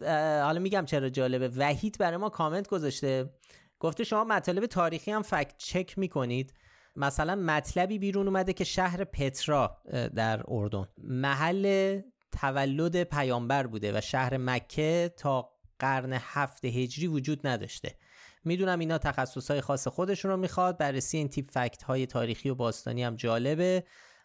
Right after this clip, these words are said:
البته فکر کنم احتیاج به تشکیل تیم و گروه جدیدی باشه. حالا به این علت می‌گم جالبه برام، جالب بود برامون، چون اخیراً ما به یه مستندی برخوردیم، مثلاً فکر کنم همین دو هفته پیش بود رضا،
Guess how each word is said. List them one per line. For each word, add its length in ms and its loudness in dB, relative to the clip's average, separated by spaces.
البته 300 0
فکر 120 -2
کنم 140 -2
احتیاج 340 0
به 100 -2
تشکیل 520 -2
تیم 420 -4
و 120 0
گروه 420 -2
جدیدی 440 -4
باشه. 240 -18
حالا 160 0
به 100 0
این 140 2
علت 300 2
می‌گم 220 2
جالبه 720 2
برام، 400 2
جالب 300 2
بود 140 -2
برامون، 380 0
چون 280 0
اخیراً 420 0
ما 140 2
به 100 4
یه 140 4
مستندی 760 2
برخوردیم، 840 0
مثلاً 160 -6
فکر 100 -4
کنم 180 2
همین 140 0
دو 120 2
هفته 360 0
پیش 260 -2
بود 240 -6
رضا، 440 -2